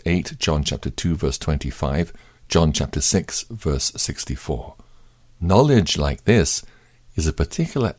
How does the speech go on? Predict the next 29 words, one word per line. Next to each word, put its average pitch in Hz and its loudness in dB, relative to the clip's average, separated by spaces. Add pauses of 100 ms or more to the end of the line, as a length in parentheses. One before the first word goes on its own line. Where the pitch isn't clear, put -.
attribute - -6
of - -8
God. 73 -2 (880)
Passages 104 4
like 71 -2
this - -2 (240)
are 78 4
meant 104 6
to 101 2
remind 92 4
us 85 0 (180)
that - 0
the 80 4
man 98 4
Christ 101 0
Jesus 95 0 (320)
is 76 -4
not 117 4
only 98 4
man, 69 0 (760)
he 85 0
is 78 4
also 90 4 (380)
God 82 4 (380)
blessed 82 0
forever. 76 -2 (760)
Romans 82 4
chapter - -2
nine, 69 2